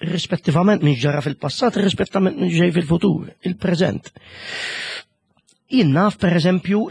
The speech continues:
il-prattiċi differenti, bħal prattika ta' meditation, per eżempju,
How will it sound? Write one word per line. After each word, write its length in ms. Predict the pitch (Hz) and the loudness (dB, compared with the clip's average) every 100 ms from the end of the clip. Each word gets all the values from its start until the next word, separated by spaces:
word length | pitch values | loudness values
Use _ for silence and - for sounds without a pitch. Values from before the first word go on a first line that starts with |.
| 202 | -2
il-prattiċi 720 | 202 - - - - 151 208 | -2 -4 -4 -4 -4 -2 0
differenti, 560 | 240 - 277 247 131 | 0 2 2 2 0
bħal 240 | - 135 - | -2 -4 -2
prattika 560 | 180 - 180 - 180 208 | -2 -2 -4 0 2 2
ta' 160 | 202 190 | 2 4
meditation, 680 | 185 165 208 269 151 - 107 | 4 4 4 2 2 0 0
per 180 | 123 | 0
eżempju, 400 | 123 90 - 170 | 0 -2 0 0